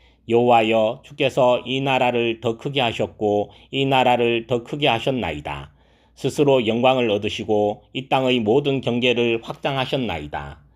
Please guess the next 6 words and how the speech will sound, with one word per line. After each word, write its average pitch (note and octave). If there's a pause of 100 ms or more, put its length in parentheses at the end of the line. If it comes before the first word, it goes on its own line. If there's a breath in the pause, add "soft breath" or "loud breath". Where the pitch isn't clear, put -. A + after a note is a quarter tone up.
(500 soft breath)
여호와여, A2+
그들이 C3
환난 C3
중에 C3
주를 C3+
앙모하였사오며 G#2+